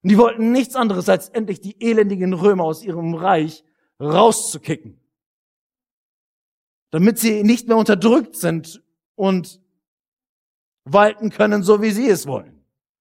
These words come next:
<laughs> Ein,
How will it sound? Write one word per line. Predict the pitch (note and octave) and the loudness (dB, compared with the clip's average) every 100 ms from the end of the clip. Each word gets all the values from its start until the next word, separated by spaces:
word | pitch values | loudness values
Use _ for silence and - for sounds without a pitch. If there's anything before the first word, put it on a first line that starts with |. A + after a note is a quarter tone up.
| _ _ _ _ _ _ _ _ _ _ _ _ _ _ _ _ _ _ | _ _ _ _ _ _ _ _ _ _ _ _ _ _ _ _ _ _
<laughs> | |
Ein, | C#4+ C4+ A3+ B3 A#3 | -6 -6 -6 -8 -8